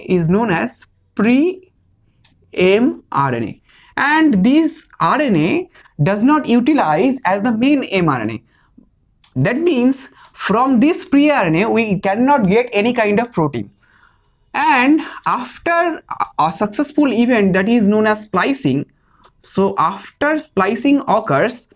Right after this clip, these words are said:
this pre-R N A now been cut, uh, cutted out and produces a final M R N A. So this final M R N A now been produced inside of the nucleus,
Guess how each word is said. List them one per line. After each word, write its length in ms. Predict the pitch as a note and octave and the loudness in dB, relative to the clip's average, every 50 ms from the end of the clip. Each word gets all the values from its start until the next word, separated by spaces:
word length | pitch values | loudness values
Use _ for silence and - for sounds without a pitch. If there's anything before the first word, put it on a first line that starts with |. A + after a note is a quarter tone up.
| _ _ - - - _ _ - | _ _ -20 -20 -20 _ _ -2
this 500 | C#3+ C3+ C3+ A3 C4+ E4 F4+ - - - | -2 0 2 2 2 2 2 0 -6 -8
pre-R 420 | - - B3 C#4 D#4 D4 B3 G3+ E3 | -2 0 2 2 2 2 0 0 0
N 100 | C3+ C3 | 2 2
A 220 | C3+ F#3+ C#4 - | 2 0 0 0
now 340 | - E3 E3 F3+ G#3+ B3+ B3+ | -2 0 0 0 0 0 0
been 360 | G#3+ C4 C4 C4 B3+ B3 - - | 0 2 2 2 2 0 -2 -2
cut, 280 | G3+ F#3 F#3+ F#3+ F#3+ | -2 -2 -2 -2 -4
uh, 160 | - A#2 D3 - | -4 -4 -4 -4
cutted 340 | - - F#3+ G3 A3+ B3+ G3+ | -4 -6 -4 -2 -2 0 0
out 280 | F3+ D3 F#3 A#3 - - - _ - - _ _ - | 0 0 -2 -4 -4 -8 -16 _ -20 -20 _ _ -4
and 480 | E3+ G3+ B3+ D4 D4+ D#4+ E4 D4+ D#4+ | -2 0 0 2 2 2 0 0 0
produces 560 | - G3 G3 G3+ A3 C4 C4+ B3 C4+ C4 B3 - - | 0 0 0 2 2 2 2 2 0 0 -2 -2 -2
a 100 | E3 D#3 | -4 -4
final 680 | - - - - F3 F#3 A3+ B3 C4+ C#4+ C#4+ D4 - - - _ _ _ _ _ _ _ - - - _ _ _ - | -4 -6 -6 -4 -2 0 2 2 2 2 0 -2 -4 -6 -12 _ _ _ _ _ _ _ -20 -20 -20 _ _ _ 0
M 180 | F#3 G3 F#3 | 0 2 2
R 120 | D3+ B2+ A2+ | 0 0 -2
N 100 | G#2 G#2 | -4 -6
A. 160 | F2 C#3 - _ _ _ | -8 -10 -14 _ _ _
So 180 | - - G3 F3+ | -4 -2 0 0
this 380 | D3+ D#3+ B3 D4+ E4 E4 - | 2 2 0 0 -2 -4 -8
final 480 | - - G3 F#3 G#3 B3 C#4+ D#4 D#4+ C#4 - | -6 -4 -2 0 0 2 2 0 0 0 0
M 220 | - F#3+ G3+ A#3 B3+ | 0 0 2 2 2
R 80 | C4+ B3 | 0 0
N 120 | F#3+ C#3+ D3 | 0 0 0
A 220 | E3 - - - _ _ _ _ _ _ _ _ _ _ _ _ _ _ _ _ _ | 0 -2 -4 -8 _ _ _ _ _ _ _ _ _ _ _ _ _ _ _ _ _
now 300 | - D#3 F3 G3 A#3 B3 | -4 -2 0 0 0 0
been 240 | A#3+ C4+ C4+ C4 B3 | 2 2 2 2 2
produced 500 | - G3 G#3 G#3 C4+ A3 A3+ A#3+ B3 - - _ _ _ _ | 0 0 2 2 2 2 0 0 -2 -6 -10 _ _ _ _
inside 400 | F#3+ F#3+ G3+ G3 A3+ A3 G#3+ G3 | 0 0 2 2 0 0 0 0
of 80 | G3 | -2
the 80 | F#3 A3+ | 0 2
nucleus, 520 | A#3+ D4 D#4 C#4 - - C#3 G#2+ - - | 2 2 2 0 -2 -4 -4 -4 -4 -8